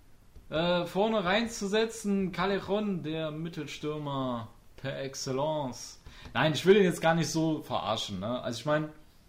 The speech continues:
es wäre jetzt nicht das erste Mal, dass du vorne zwei falsche Neuner aufstellst. Das hat ja mit Chiesa und Ribéry zum Beispiel auch,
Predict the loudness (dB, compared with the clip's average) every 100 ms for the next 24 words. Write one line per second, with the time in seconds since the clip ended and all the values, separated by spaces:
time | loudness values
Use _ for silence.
0 | -20 -20 -20 -20 -16 -10 -2 2 4 2
1 | 0 -2 -2 -2 -2 -2 -2 -2 -2 -4
2 | -6 -8 -4 -2 0 0 -2 -6 -16 -20
3 | -20 -18 -8 -2 -2 -2 -2 -2 -2 -2
4 | 0 -2 -2 -4 -6 -2 -2 -4 -8 -6
5 | -4 -4 -4 -4 0 0 0 -2 -4 -4
6 | -4 -4 -4 -4 -6 -6 -8 -4 -6 -6